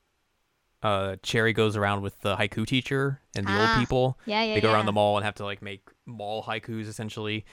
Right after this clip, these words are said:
Speaker 2: Yes.
Speaker 1: And Smile and her sisters are there, and they follow him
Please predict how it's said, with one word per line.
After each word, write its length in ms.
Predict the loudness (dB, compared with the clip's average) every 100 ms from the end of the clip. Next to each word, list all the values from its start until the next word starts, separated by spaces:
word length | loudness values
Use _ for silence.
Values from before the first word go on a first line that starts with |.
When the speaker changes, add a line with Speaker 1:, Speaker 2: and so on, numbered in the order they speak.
| -16
Speaker 2:
Yes. 140 | -6 2 2 2
Speaker 1:
And 180 | 0 -4
Smile 580 | -2 4 6 6 4 2
and 480 | -2 -4 -6 -12 -16 _
her 120 | -18
sisters 380 | -12 -10 -6 -4
are 80 | 0
there, 260 | 2 2 2
and 100 | 0
they 140 | -4
follow 500 | -4 0 2 2 2
him 180 | 0 -2